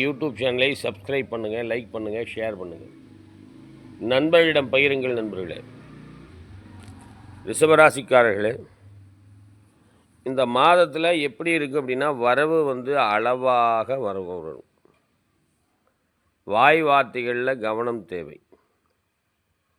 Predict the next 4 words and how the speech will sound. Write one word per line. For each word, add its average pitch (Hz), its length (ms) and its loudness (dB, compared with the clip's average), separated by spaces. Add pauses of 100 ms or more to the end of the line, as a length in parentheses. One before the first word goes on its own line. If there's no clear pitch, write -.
(680)
தேவைக்கேற்ற 147 920 2
மாதிரி 147 260 4
வரவுகள் 131 600 0
வரும். 98 300 -6